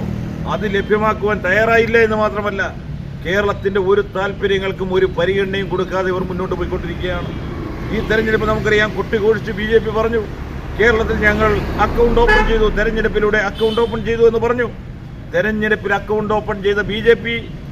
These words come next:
അവർ അധികാരത്തിലെത്തിയതിന് ശേഷം ആദ്യമായി കേരളത്തിൽ നിന്ന് ബി ജെ പിക്ക് ഒരു എം പി ഉണ്ടായപ്പോ കേരളത്തിൽ ബജറ്റിൽ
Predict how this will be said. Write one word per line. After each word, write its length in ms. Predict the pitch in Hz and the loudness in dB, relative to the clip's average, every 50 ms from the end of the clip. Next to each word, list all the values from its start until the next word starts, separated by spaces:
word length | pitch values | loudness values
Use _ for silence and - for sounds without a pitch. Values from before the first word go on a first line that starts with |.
| - - 170 | -8 -6 -2
അവർ 140 | 202 226 233 | 0 2 2
അധികാരത്തിലെത്തിയതിന് 1000 | 220 214 214 220 214 220 220 220 214 208 208 208 214 196 196 208 208 208 214 196 | 2 2 2 2 2 6 6 6 6 4 2 0 -2 0 2 2 2 2 2 0
ശേഷം 380 | - 214 208 190 214 214 214 214 | -2 -2 -2 -2 -2 -2 -2 -2
ആദ്യമായി 580 | 220 202 208 208 208 208 208 202 208 202 180 - - - - - 208 | 0 2 2 2 4 4 4 4 4 2 -2 -4 -8 -10 -2 2 4
കേരളത്തിൽ 360 | 220 220 214 208 214 214 208 | 4 4 4 2 2 0 0
നിന്ന് 180 | 202 208 196 208 | -2 -2 -2 -2
ബി 60 | 220 | 0
ജെ 160 | 220 220 214 | 2 2 2
പിക്ക് 220 | 202 208 208 196 | 2 2 0 0
ഒരു 100 | 208 214 | 0 2
എം 120 | 214 220 240 | 2 0 2
പി 80 | 254 247 | 4 4
ഉണ്ടായപ്പോ 460 | 240 233 240 247 247 233 - 226 226 214 240 - - - - - - - - - - - - - - - - - 208 - - | 4 6 6 6 6 6 6 4 2 2 2 0 -2 -4 -4 -4 -4 -4 -4 -4 -2 0 2 2 2 2 2 0 0 0 0
കേരളത്തിൽ 420 | 165 185 202 202 190 185 185 190 180 | 0 2 2 2 2 0 0 -2 -2
ബജറ്റിൽ 960 | 165 - 185 196 - - - 196 185 - - 202 190 185 180 - - - | -2 -2 -2 -2 -2 0 0 0 0 0 -2 -2 -2 -2 -2 -2 -4 -4